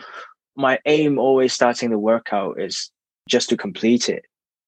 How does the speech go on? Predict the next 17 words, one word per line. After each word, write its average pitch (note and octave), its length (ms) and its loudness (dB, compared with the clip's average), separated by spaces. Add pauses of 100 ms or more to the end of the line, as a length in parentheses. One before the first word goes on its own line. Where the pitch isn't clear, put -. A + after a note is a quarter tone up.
(120)
There G#2+ 140 -4
could G#2+ 160 -4
be F#2 140 -2
ways A#2 500 2
that A2+ 300 0
we G#2+ 120 -8
can, G2+ 340 -6
uh, G2+ 160 -6 (200)
adjust A#2+ 420 -2
the A2+ 80 0
workout, A2 640 0 (280)
weights, A2+ 540 -2
the A#2+ 120 0
weights A#2 440 0
that A#2 140 2
we A2 100 -2
use, A#2+ 560 0